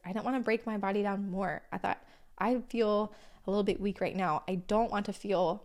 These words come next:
more broken down <laughs> because I'm already feeling a little bit sick." And so being able to recognize, "How do I feel in this moment?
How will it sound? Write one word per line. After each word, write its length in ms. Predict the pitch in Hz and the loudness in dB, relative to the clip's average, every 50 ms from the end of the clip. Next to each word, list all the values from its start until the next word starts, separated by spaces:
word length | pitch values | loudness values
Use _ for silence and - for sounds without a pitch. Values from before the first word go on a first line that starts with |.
| - - | -12 -10
more 300 | 214 175 175 165 101 - | -8 -6 -4 -4 -4 -2
broken 360 | - 147 170 175 - 175 170 | -2 -2 -2 -2 -2 -4 -4
down 280 | - 143 95 104 202 202 - - - - - | -4 -4 -4 -4 -6 -4 -4 -4 -2 0 0
<laughs> 640 | 254 - - 240 247 - - - - - - - | 0 0 0 -2 -4 -6 -14 -14 -14 -14 -6 0
because 160 | - 233 233 214 | 2 4 4 4
I'm 120 | 202 190 | 2 2
already 300 | - - - 277 269 254 | 4 4 6 6 6 4
feeling 280 | - 226 214 220 214 208 | 4 4 2 4 4 2
a 60 | 202 | 2
little 160 | 202 202 196 | 2 4 4
bit 180 | 196 185 - - | 2 2 0 0
sick." 340 | - - - - - - - | -2 -2 -2 -4 -8 -8 -4
And 140 | - 190 190 | -2 -2 0
so 160 | - - 196 | 2 2 2
being 180 | 190 202 220 226 | 2 2 2 2
able 160 | 226 220 226 | 2 2 2
to 80 | 220 202 | 2 2
recognize, 440 | 196 196 - 190 196 175 170 170 - | 0 0 0 -2 -2 -2 -2 -4 -4
"How 240 | - - 202 214 233 | -4 0 2 4 6
do 80 | 277 | 8
I 100 | 294 302 | 6 6
feel 200 | 285 294 247 233 233 | 6 6 4 4 4
in 60 | 233 | 4
this 160 | 233 226 - | 2 0 -2
moment? 300 | 196 196 196 196 196 - | -2 -2 0 -2 -2 -4